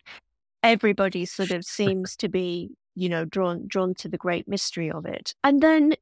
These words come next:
Speaker 1: you know, th-, there are lots of other stages that you might go through. Another one, uh, might be when you get to that juncture of,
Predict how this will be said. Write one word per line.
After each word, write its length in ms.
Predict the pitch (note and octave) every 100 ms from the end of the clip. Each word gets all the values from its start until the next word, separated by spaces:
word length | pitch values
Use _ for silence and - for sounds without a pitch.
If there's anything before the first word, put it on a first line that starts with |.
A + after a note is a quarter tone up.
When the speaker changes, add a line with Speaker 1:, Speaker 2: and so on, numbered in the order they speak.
| -
Speaker 1:
you 120 | C4 C#4+
know, 380 | A#3 A3+ A3+ - _ G#3
th-, 120 | -
there 240 | G#3+ A#3+
are 60 | A#3
lots 240 | A#3+ -
of 60 | G#3+
other 120 | A3
stages 600 | A3 - F#3+ F#3 - F3
that 160 | F3+ -
you 120 | F3+
might 240 | F3 E3+
go 220 | - F3 E3+
through. 500 | - E3+ D#3 E3+ -
Another 400 | - F#3+ G3+ G#3+
one, 400 | F#3+ F3+ F3+ F3+ - _ -
uh, 60 | - _ _ -
might 340 | G#3 G3 G3
be 120 | F#3
when 180 | F3 F3+
you 100 | F3+
get 220 | F#3 E3+
to 120 | - F3
that 200 | E3 F#3+
juncture 600 | F3+ F3+ - - F3 D#3+
of, 180 | D#3+